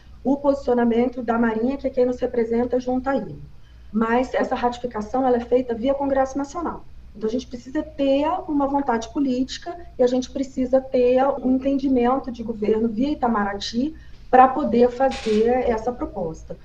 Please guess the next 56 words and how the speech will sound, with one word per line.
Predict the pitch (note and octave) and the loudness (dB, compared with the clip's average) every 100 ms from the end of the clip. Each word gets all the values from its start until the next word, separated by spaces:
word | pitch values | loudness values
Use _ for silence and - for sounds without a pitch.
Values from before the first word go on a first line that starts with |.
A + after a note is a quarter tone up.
| - - | -16 2
Então, | A#3+ C4+ D4 C#4+ C#4 - | 4 6 4 2 0 -2
varia | B3+ D#4 D4+ E4+ | 2 4 4 2
muito, | F4+ F4 C4 | 0 -4 -2
depende, | C#4 - E4 E4 G3+ G3+ | -4 -2 -2 -2 -2 0
né, | A3+ C4+ C4 | 2 2 2
muito | B3 D#4+ D#4+ | 2 0 -4
de | D#4 | -6
quem | - E4 F4 F4+ | -8 -8 -6 -4
tá | - B3+ C#4 E4+ - - - | 0 0 0 -4 -10 -16 -4
naquele | C4+ C4 D#4+ D#4+ | -2 0 2 4
momento | D#4 C#4+ C#4+ C#4+ | 4 4 2 0
com | D4+ | -4
a | D4+ | -4
pasta | - C#4 - D4+ | 0 -2 -2 -2
na | D4+ D4+ | 2 4
mão, | A#3+ A3 G#3 G#3 - | 4 4 2 0 -4
né? | G3+ | 0
Às | A3+ G#3 | 0 0
vezes | A#3 | 0
a | A#3+ | 2
gente | B3 A#3 | 0 0
pensa | - A#3 A3+ A3+ | 2 4 2 0
assim, | A3+ - G3+ G3 | -4 -2 -2 -2
de | - G#3 G3 - - | -2 0 0 -6 -10
quem | - G4 | -2 0
que | E4+ | 0
são | - C#4 | 0 0
esses | B3+ A3+ | 0 -2
governos? | A3+ G3+ G3 B3+ | -2 -2 -4 -6
Mas | D#4 | -6
são | G4+ | -4
pessoas, | A4+ A4+ F#4 C4+ A#3 | -4 0 4 6 4
são | B3+ | 0
pessoas | C#4 C4+ B3+ C4+ C4+ - | -2 0 2 4 2 0
como | C4 | 2
você | B3 B3 C#4 | 4 2 0
que | D4+ | -4
de | B3 | 0
repente | B3+ B3+ C4 C4+ - - - - | 2 2 0 0 -6 -16 -16 0
é | A#3 B3 | 4 6
nomeado | C4 C4+ B3+ C#4+ D#4 D#4 | 6 4 4 4 4 2
pra | C#4 | -2
trabalhar | C#4 C4+ B3+ B3+ B3 B3+ D4 D4 | 0 4 6 6 6 4 4 0
em | |
uma | C#4+ D4 C#4 | 0 -2 -2
de, | C4+ | -2
um | C#4+ | -4
determinado | C#4 C#4 B3 B3 A#3+ | -2 0 0 0 -2
setor | C4 B3+ D4 | -2 -2 -2
e | |
essa | C#4+ C#4+ | -2 -2
pasta | C#4+ C#4 C#4 - C#4 | 0 2 2 0 -4
cai | C4+ | -2
na | C4 | -2
sua | C4 C4+ | -2 -2
mão. | G#3 | -2